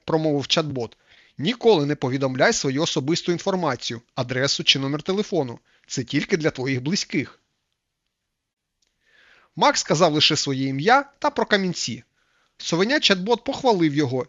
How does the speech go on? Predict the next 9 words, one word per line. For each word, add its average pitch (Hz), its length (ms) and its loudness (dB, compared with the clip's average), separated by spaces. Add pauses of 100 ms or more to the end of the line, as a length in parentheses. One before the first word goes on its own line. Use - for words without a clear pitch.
і 156 80 -4
надіслав 156 500 0
мапу, 143 420 0 (140)
місце, 143 340 -2
де 135 80 -2
можна 139 280 -2
знайти 131 360 -4
такий 175 320 -4
камінь. 117 440 -2